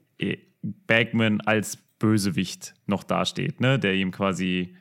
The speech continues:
irgendwie hilft, weil er ihm, oder zumindest als der, der ihn in den Feuerkelch geschmissen hat.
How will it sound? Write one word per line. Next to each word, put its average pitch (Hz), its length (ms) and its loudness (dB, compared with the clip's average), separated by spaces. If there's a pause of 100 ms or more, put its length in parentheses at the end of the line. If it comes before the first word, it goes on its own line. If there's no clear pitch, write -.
(120)
irgendwie 101 360 0
hilft, 104 460 -2
weil 95 240 2
er 95 200 2
ihm, 92 380 0 (1120)
oder 98 160 0
zumindest 131 360 0
als 113 180 -2
der, 117 200 4
der 107 160 4
ihn 95 280 2
in 95 300 0
den 85 440 0
Feuerkelch - 540 -2
geschmissen - 400 -8
hat. - 240 -12